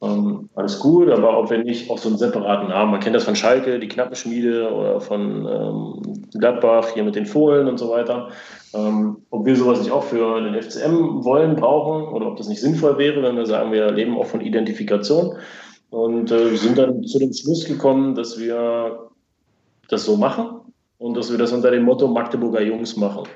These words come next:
Weil das relativ viel vereint, das ist, vereint das Regionale, das vereint auch so ein bisschen, ja, die Fangesänge im Stadion, ähm, also auch die Emotionen und,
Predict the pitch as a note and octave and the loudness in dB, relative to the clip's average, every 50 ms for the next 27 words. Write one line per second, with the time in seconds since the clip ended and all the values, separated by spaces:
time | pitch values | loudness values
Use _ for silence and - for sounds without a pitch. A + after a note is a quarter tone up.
0 | _ _ _ _ _ _ _ _ _ _ _ - G2+ G2+ G2+ G2+ - - A2 A2 | _ _ _ _ _ _ _ _ _ _ _ -8 -6 -4 -2 -2 -2 0 0 0
1 | A2 - - G#2 - - - D#3+ F#3 - - D3 - C3+ C#3+ C#3+ C#3+ C#3 B2 A2 | 0 0 -2 -8 -8 -4 0 2 2 2 2 2 2 4 4 4 4 2 0 -2
2 | G#2 G#2+ G#2+ G#2 G2 - - - A2 A2 A2 G#2+ G#2+ G#2 G2+ G#2 G#2 G#2 G2+ A2+ | -4 -6 -8 -10 -12 -8 -2 0 0 0 0 0 -2 -2 -2 -2 0 0 2 2
3 | C3+ D3+ D3 D3 C#3+ C#3+ C#3 - - - - - - - _ _ - - A2+ - | 2 2 4 2 2 0 0 -4 -10 -14 -16 -18 -20 -20 _ _ -10 -10 -10 -6
4 | - G#2+ F#2+ A2+ A#2 B2 A#2+ G#2 A2 A#2 A2 G#2+ A2+ - - A#2+ A#2+ A#2 A#2 A#2 | -4 -2 -2 -2 -2 -2 -2 -2 -2 -2 -2 -2 -4 -4 -4 -4 -4 -2 -4 -6
5 | A2+ A2+ - - - G#2+ B2 A#2+ B2 C3 B2+ A#2 G#2+ A#2 B2+ C3+ C3 B2 A2 A#2 | -8 -8 -10 -10 -10 -6 0 2 2 4 4 2 2 4 4 4 4 4 4 2
6 | A2+ A#2 A2+ G#2+ G#2+ - C3+ C#3+ D3 C#3+ C#3+ C#3 C#3 C#3+ C#3 C#3 - - - - | 2 2 0 0 0 2 2 4 4 4 4 4 2 2 -2 -6 -10 -18 -20 -20
7 | - - - _ _ - A2+ A2+ A2+ A#2 A2 G#2+ G#2 G#2 G#2 - G#2 - A#2 A2+ | -20 -20 -20 _ _ -10 -6 -6 -4 -4 -2 0 0 0 0 -2 -2 -4 -4 -4
8 | G#2+ G#2 G#2 G#2+ G#2 - - C3 C3+ D3+ D3+ D3+ D3 D3 C#3 A#2+ B2 A#2+ A#2+ A#2 | -2 0 0 -2 -2 0 2 2 4 4 2 2 0 0 0 -2 0 0 0 0
9 | A#2 - - - - _ _ | -2 -4 -12 -16 -16 _ _